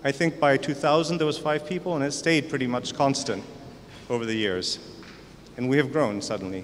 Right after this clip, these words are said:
We've become the market leaders. And we're very technically focused. Our staff is very engineer heavy. Oops, I should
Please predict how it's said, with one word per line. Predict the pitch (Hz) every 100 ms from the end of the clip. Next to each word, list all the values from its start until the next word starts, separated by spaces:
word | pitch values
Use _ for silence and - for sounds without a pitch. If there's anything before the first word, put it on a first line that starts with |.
| -
We've | 131 123 120
become | 127 123 147 135 123
the | 131
market | 131 127 127 127
leaders. | 127 92 80 - - - - - - - - - - - - - - - - - - - - - - - - - - - - - - - - - - - - - - - - -
And | 156 165
we're | 175
very | 175 226 226 233
technically | 226 190 185 180 165 160 - 151 156
focused. | 151 - 135 127 107 - - - -
Our | 135
staff | 131 - 170 165 147 - - - - - - - - -
is | 123
very | 127 151 160 151 139
engineer | 151 143 143 139 139
heavy. | 131 147 110 85 - - - - - - - - - - - - - - - 120
Oops, | - - - - -
I |
should | -